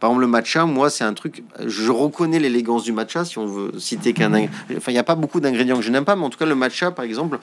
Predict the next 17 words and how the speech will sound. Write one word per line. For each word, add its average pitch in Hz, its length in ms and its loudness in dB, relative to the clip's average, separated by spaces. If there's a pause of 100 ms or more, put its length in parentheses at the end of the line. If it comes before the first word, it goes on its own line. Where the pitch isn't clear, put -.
(160)
souvent 175 220 2
on - 20 4
me 175 80 2
dit : « 160 80 6
Ah, - 20 2
mais 165 120 4
pourquoi 170 220 -4
tu - 120 -8
fais 139 80 -8
pas 139 120 0
des 127 120 4
choses 123 160 0
au 117 40 4
matcha ? » 139 380 4
Et 143 60 2
en 110 60 0
fait, 170 260 2